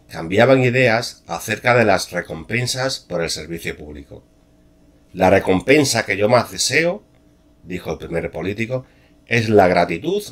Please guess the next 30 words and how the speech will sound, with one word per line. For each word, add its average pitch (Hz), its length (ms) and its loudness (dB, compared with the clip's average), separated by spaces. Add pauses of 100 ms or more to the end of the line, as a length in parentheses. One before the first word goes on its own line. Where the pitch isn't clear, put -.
(120)
de 92 180 -4
mis 85 180 -4
conciudadanos". 80 1040 -8 (520)
"Eso 180 260 0
sería 170 440 4
muy 147 180 8
gratificante, 131 840 0
sin 87 220 -8
duda", 117 420 -2 (320)
dijo 90 300 -12
el 78 80 -10
segundo 90 400 -6
político, 98 520 -8 (440)
"pero 107 240 4
es 139 100 4
una 156 220 4
lástima 147 520 0
que 104 140 -2
con 87 180 -4
el 87 100 -4
fin 120 260 -6
de 101 100 -6
obtenerla 117 880 -4 (340)
tenga 104 340 2
uno 139 260 4
que 110 120 -2
retirarse 87 720 -4
de 135 80 -4
la 87 140 -6
política". - 560 -12